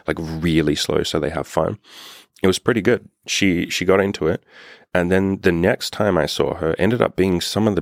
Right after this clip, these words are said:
best sex of my entire life, right? So the first time we had sex, which again was on the eighth date, she was,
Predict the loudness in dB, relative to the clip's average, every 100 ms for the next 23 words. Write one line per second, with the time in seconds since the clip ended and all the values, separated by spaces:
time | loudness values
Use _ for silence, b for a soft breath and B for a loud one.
0 | 0 0 0 0 -2 -2 -4 0 0 0
1 | -2 -2 0 0 -2 -4 -6 -6 -4 -4
2 | B B B B -4 2 2 0 _ _
3 | _ _ -4 -2 2 0 2 2 2 0
4 | -2 -2 -4 -4 -2 -2 0 0 -2 -2
5 | 0 0 0 -2 -2 -6 -6 -8 _ _
6 | _ _ _ _ _ _ _ _ _ _
7 | _ _ -4 0 2 4 2